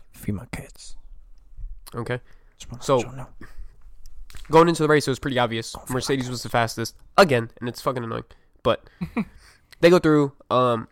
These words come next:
Speaker 2: okay, first and foremost, the Australian Grand Prix has a fucking problem, and it needs changed, like, yesterday.
Speaker 3: What's
Speaker 2: Okay.
Speaker 3: wrong with it?
Speaker 2: The grid, for starting,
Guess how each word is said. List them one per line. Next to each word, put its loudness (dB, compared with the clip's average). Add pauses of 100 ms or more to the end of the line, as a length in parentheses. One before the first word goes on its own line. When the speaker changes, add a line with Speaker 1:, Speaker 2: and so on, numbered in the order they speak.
(500)
Speaker 2:
okay, 2 (100)
first 4
and -2
foremost, 2
the 6
Australian 4
Grand 4
Prix -2 (300)
has 6
a 4
fucking 6
problem, 2 (200)
and 6
it 6
needs 4
changed, 0 (200)
like, 4
yesterday. 0 (400)
Speaker 3:
What's -4
Speaker 2:
Okay. 0
Speaker 3:
wrong -8
with -8
it? -14 (600)
Speaker 2:
The 6
grid, 4
for 0
starting, 2